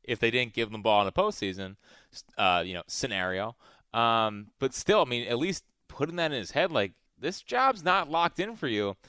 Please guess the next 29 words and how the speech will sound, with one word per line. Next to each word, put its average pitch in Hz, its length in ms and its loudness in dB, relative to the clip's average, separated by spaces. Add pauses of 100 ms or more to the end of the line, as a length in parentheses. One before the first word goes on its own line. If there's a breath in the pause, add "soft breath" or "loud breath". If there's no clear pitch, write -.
(300 soft breath)
I 160 100 6
think 190 160 -2
that's 131 180 4
important. 117 460 -2
And, 143 100 -2
and 139 100 -6
Brian 175 300 6
mentioned 143 320 0
Johan 117 300 2
Rojas. 101 500 2 (400 soft breath)
Um, 113 600 4 (480)
<laughs> 170 1000 -4
don't 208 200 10
need 233 100 0
to 226 80 -2
see 247 140 2
him 254 120 2
bunt 143 280 2
again. 123 360 0 (140)
Not, 151 400 -4
not 180 300 -2
the, 175 220 0
not 185 200 -2
the 202 80 -4
smoothest 143 540 2
out 110 180 4
there. 104 200 2
But 151 280 2
man, 127 400 0